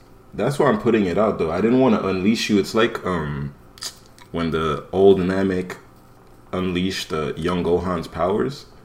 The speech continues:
I know that's what's gonna happen with you, bro, but, you know.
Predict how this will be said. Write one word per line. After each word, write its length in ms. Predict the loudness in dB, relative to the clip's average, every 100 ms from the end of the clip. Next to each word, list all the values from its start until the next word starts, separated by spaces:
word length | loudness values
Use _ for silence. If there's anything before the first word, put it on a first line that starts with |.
| -20 -20 -20 -16 -4
I 40 |
know 120 | -2
that's 180 | 0 0
what's 140 | 0 0
gonna 160 | -4
happen 380 | -4 -6 -4 -6
with 240 | -6 -8 -8
you, 180 | -6
bro, 240 | -8 -8 -10
but, 200 | -10 -10 -14 -20 -20 -20 -14
you 100 | -8
know. 200 | -8 -8